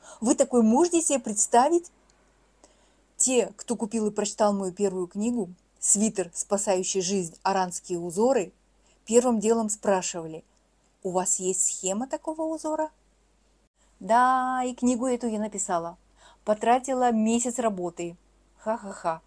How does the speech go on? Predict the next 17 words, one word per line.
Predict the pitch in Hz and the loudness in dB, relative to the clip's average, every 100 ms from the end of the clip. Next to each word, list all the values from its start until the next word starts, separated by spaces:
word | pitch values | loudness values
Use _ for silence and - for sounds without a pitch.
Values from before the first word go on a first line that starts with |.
| _ | _
Рекламная | 196 196 214 208 185 | -8 -2 0 0 -2
красотка | - 202 220 - | -4 -4 -4 -6
в | 202 | -6
пижаме | 220 262 294 202 | -2 0 0 0
говорила, | 202 220 233 | -2 0 -2
что | - _ | -4 _
тратит | 214 226 208 | -8 -8 -8
на | 202 | -12
книгу | 190 196 190 | -12 -12 -10
два | 185 190 | -6 -6
дня. | 180 170 156 _ _ _ _ _ _ _ | -6 -8 -10 _ _ _ _ _ _ _
Люди, | 196 208 220 202 | -6 -4 -2 -2
не | 202 196 | -4 -4
верьте | 180 202 214 - 226 | -4 -4 -4 -8 -6
в | |
волшебные | 196 185 - 170 180 175 175 _ _ | -4 -4 -8 -8 -10 -14 -16 _ _
таблетки. | 165 180 156 - - | -10 -8 -8 -12 -20